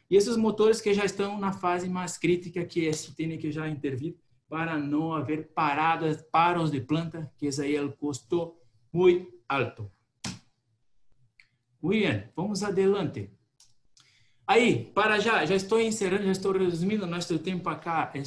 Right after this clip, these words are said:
curto, então estou sendo bem breve. Percepção de valor, o que ganhamos? Qual é a per-, percepção de valor disso aí? Estou bem de tempo, né?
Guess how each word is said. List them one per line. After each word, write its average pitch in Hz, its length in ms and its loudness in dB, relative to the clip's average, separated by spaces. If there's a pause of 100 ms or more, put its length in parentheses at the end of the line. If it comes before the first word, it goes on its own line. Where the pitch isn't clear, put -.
(140)
curto, 240 440 -4
então 190 220 -4
estou 185 400 -2
sendo 175 300 -4
bem 185 200 -4
breve. 120 460 -4 (640)
Percepção 240 720 4
de 247 120 4
valor, 185 720 6
o 190 80 4
que 196 160 -2
ganhamos? 233 720 4
Qual 254 180 -4
é 233 160 2
a 226 60 -2
per-, 214 200 -8 (120)
percepção 226 1080 2
de 202 220 8
valor 190 580 2
disso 147 300 0
aí? 110 220 -6 (280)
Estou - 160 -20
bem 196 160 -12
de 139 100 -10
tempo, 120 360 -12
né? 135 240 -8